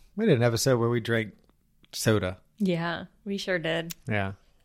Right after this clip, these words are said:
Speaker 2: And then, should we talk about the bummery news in our lives, or should we just
Speaker 1: I don't know. Why?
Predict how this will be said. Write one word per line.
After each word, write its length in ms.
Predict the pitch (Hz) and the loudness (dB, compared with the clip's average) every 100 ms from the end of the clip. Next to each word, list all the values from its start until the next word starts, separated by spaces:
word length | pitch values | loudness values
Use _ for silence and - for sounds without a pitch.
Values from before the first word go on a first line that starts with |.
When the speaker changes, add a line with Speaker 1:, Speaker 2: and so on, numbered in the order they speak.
| _ _ _ _ - - - - _ | _ _ _ _ -20 -18 -18 -20 _
Speaker 2:
And 160 | - 208 | 2 4
then, 280 | 220 214 208 | 6 2 -4
should 160 | - 254 | -6 -2
we 40 | 254 | 2
talk 220 | 330 370 | 4 4
about 400 | 370 370 330 - | 4 4 2 0
the 80 | 247 | -2
bummery 400 | 269 320 339 339 | 0 0 0 0
news 220 | 349 330 | -2 -2
in 80 | 339 | -2
our 120 | 339 | 0
lives, 300 | 330 349 330 | 2 0 0
or 60 | 247 | -2
should 160 | - | 0
we 80 | 214 | 0
just 200 | 196 214 247 | 0 0 0
Speaker 1:
I 60 | |
don't 260 | 110 98 104 | 0 -4 -6
know. 200 | 143 165 - - | -6 -8 -12 -8
Why? 400 | 185 220 127 | -2 -2 -2